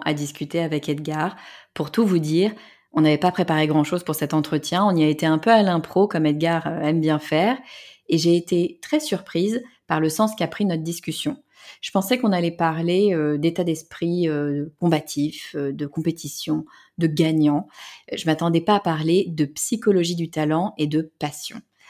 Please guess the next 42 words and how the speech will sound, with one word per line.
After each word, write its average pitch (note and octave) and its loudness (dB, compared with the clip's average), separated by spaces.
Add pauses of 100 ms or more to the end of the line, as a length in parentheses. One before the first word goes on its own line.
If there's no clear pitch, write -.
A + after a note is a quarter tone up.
(440)
J'ai E3+ 4
été, G#3 2
je E3 -4
vous F#3 2
l'avoue, F#3 0 (100)
assez G#3 -2
bluffée F#3+ 0
par E3+ -6
Edgar. D3 -4
Alors, C#3+ -2 (320)
je - -12
savais F3 2
que G3+ -2
notre D#3+ 0
discussion F3 -4
serait - -6
super D#3 -4
intéressante, D#3 0
hein. G3 -2
Outre F3 -2
le D#3 4
fait F3 -4
qu'il D3+ -8
soit D#3 -4
un D#3 2
grand D#3+ 0
champion, F3 -4 (320)
j'avais D3 -2
suivi F#3+ -4
certains E3 -2
de D#3+ -2
ses D#3+ -6
webinaires, D#3+ 0
donc D#3 -2
je D3 -4
savais G3 -2 (300)
qu'il - 2
avait D#3+ 2
des G3+ 6
choses D#3+ -2
à D3+ -2
dire. G3 -8